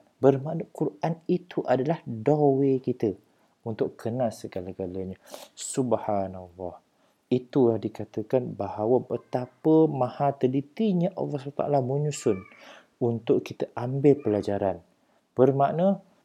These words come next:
kalau kita nak kenal Allah, kena melalui Al-Quran untuk tahu sifat Allah, untuk tahu asma Allah, untuk tahu kerja buat Allah kepada makhluknya,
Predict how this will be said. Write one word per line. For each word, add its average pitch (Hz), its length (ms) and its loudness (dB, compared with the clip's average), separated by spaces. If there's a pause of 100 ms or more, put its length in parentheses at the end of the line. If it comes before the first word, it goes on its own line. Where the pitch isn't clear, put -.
(100)
kalau 107 240 4
kita 139 400 2
nak 135 320 -4
kenal 160 400 0
Allah, 120 400 -10 (360)
kena 180 280 4
melalui 143 520 2
Al-Quran - 600 -4 (340)
untuk 117 320 -2
tahu 135 320 2
sifat 139 480 0
Allah, 113 380 2 (260)
untuk 135 380 -4
tahu 147 340 2
asma - 560 -6
Allah, 101 380 -4 (320)
untuk 131 320 -2
tahu 147 340 4
kerja 147 400 0
buat 117 320 -4
Allah 139 320 0
kepada 107 480 -4
makhluknya, 110 640 -6